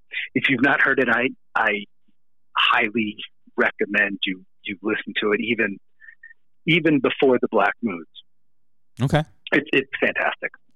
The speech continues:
Speaker 2: Yeah, no, you
Speaker 1: What's
Speaker 2: sent
Speaker 1: your
Speaker 2: me,
Speaker 1: number one?
Speaker 2: like, like, you sent me that, and the first song I listened to, which was, like, a video,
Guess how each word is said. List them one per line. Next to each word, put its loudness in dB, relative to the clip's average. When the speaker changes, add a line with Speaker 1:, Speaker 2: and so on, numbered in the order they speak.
Speaker 2:
Yeah, 2
no, 4
you -2
Speaker 1:
What's 6
Speaker 2:
sent 8
Speaker 1:
your 10
Speaker 2:
me, 8
Speaker 1:
number 0
one? -8
Speaker 2:
like, 2
like, 2
you 2
sent 2
me 6
that, 4
and 0
the 0
first -2
song 0
I -2
listened -2
to, 2
which 2
was, 2
like, -2
a 0
video, 0